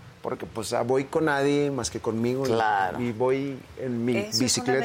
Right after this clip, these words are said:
Speaker 3: meditación?
Speaker 1: Y es mi espacio.
Speaker 3: Sí.
Speaker 1: Y me, me, me la paso bien
Speaker 2: Oye,
Speaker 1: conmigo,
Speaker 2: ¿tú
Speaker 1: ¿eh?
Speaker 2: escuchas música?
Speaker 1: No,
Speaker 2: Por
Speaker 1: yo
Speaker 2: ejemplo,
Speaker 1: escribo.
Speaker 2: en la bici.
Speaker 1: No, escribo música.
Speaker 2: Ya sé, pero no escuchas música de otros
Speaker 1: Lo, lo que
Speaker 2: artistas.
Speaker 1: pasa es que regularmente,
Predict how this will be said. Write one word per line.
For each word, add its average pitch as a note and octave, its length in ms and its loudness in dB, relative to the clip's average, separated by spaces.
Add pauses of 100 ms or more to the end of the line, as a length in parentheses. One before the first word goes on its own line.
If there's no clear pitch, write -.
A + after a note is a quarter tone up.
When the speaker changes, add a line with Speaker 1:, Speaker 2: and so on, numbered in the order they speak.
(100)
Speaker 3:
meditación? F#3 400 -4 (200)
Speaker 1:
Y C3 80 -2
es C3 80 2
mi D3+ 160 2
espacio. D#3+ 580 -2 (180)
Speaker 3:
Sí. A3 320 -10 (320)
Speaker 1:
Y C3 40 -6
me, C3+ 180 0
me, C3+ 160 2
me C3+ 240 2
la C3 100 2
paso F#3 200 2
bien G#3+ 180 2
Speaker 2:
Oye, A3+ 40 -2 (140)
Speaker 1:
conmigo, G#3 140 0
Speaker 2:
¿tú G3+ 60 2
Speaker 1:
¿eh? D4+ 40 2
Speaker 2:
escuchas C4 580 -2
música? G3 460 -6 (560)
Speaker 1:
No, C3+ 320 2
Speaker 2:
Por D#3+ 140 0
Speaker 1:
yo D3 60 4
Speaker 2:
ejemplo, E3 280 2
Speaker 1:
escribo. - 100 0
Speaker 2:
en E3+ 60 -2
la C3+ 100 0
bici. C#3 360 -4 (340)
Speaker 1:
No, D3 160 0
escribo D#3 340 2
música. C#3 280 -4 (240)
Speaker 2:
Ya C#3 160 2
sé, C3+ 240 -2
pero B2+ 280 -2
no B2+ 140 -2
escuchas C#3+ 540 -2
música C#3+ 400 -4
de C3+ 100 0
otros B2+ 380 -2
Speaker 1:
Lo, D3 140 2 (100)
lo E3 160 2
que B2 60 -2
Speaker 2:
artistas. B2 120 2
Speaker 1:
pasa F3 220 0
es F#3+ 100 -2
que G#3 260 2
regularmente, F3 800 0